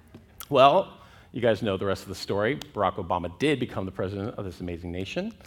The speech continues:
and here we are today. Now, the following week, we were right back to the regular small group praying together. And this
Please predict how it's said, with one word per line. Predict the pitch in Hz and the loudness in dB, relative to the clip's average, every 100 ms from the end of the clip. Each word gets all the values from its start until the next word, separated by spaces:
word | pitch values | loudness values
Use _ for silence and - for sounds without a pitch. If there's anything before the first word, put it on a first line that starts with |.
| - - - | -20 -12 -6
and | 123 | -2
here | 185 | 2
we | 190 | 6
are | 196 | 6
today. | 190 185 110 - - - - - | 10 8 8 2 -12 -20 -8 8
Now, | 170 | 8
the | 165 | 10
following | 214 214 214 151 | 12 12 12 8
week, | 135 143 139 | 6 4 2
we | 127 | 2
were | 117 | 6
right | 127 151 | 6 8
back | 131 131 | 6 4
to | 139 | 0
the | 107 | -2
regular | 117 123 120 | -2 -2 -2
small | 110 123 110 107 | -4 -2 0 0
group | 101 101 98 | -4 -6 -6
praying | - 98 92 87 | -8 -6 -6 -6
together. | 101 85 76 - - _ _ - - - - - | -6 -6 -8 -10 -18 _ _ -20 -20 -20 -20 -2
And | 123 147 | 2 6
this | 254 254 - - - | 8 6 0 -10 -16